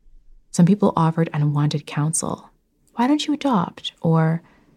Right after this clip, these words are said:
"You can't get pregnant because you're too stressed." Such comments made me petulant. Everyone seemed to have a friend who had tried for two months and magically got pregnant. It felt like some people I knew could simply cough and conceive. Meanwhile,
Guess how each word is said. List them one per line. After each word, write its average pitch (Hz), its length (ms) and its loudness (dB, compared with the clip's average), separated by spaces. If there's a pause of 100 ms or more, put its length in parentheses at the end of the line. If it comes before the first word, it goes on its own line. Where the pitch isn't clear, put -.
(180)
"You 196 100 2
can't 247 260 2
get 226 140 0
pregnant 170 320 0
because 165 260 -2
you're 151 100 -2
too - 180 0
stressed." - 560 -6 (840)
Such - 280 0
comments 170 420 4
made 151 100 4
me 147 120 4
petulant. - 680 -4 (1040)
Everyone 185 400 4
seemed 160 240 2
to 156 60 -2
have 147 180 -2
a 147 60 0
friend 147 340 -2
who 151 100 -4
had 143 100 -2
tried 143 300 0
for - 120 -8
two - 260 0
months 147 400 0
and 143 80 0
magically 139 460 -2
got - 240 -8
pregnant. - 520 -6 (640)
It 170 120 -2
felt 160 160 2
like 170 160 -2
some 156 180 2
people 156 240 -2
I 147 120 2
knew 147 180 4
could 147 180 -6
simply 143 300 -4
cough 139 420 -2
and 143 120 -6
conceive. - 680 -6 (720)
Meanwhile, 135 640 2